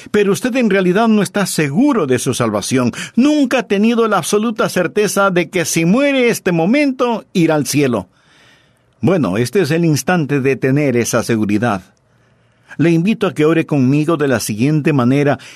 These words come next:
en forma silenciosa, pero ferviente. "Querido Dios, soy un pecador.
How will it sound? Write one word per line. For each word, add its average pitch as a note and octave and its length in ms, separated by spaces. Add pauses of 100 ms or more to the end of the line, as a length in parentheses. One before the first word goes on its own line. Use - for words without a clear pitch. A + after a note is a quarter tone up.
(360)
en B2 140
forma D#3 380
silenciosa, C3 1300 (480)
pero G#2+ 200
ferviente. F#2+ 600 (2000)
"Querido A#2+ 400
Dios, G#2+ 340
soy C3+ 320
un F2+ 120
pecador. F2+ 560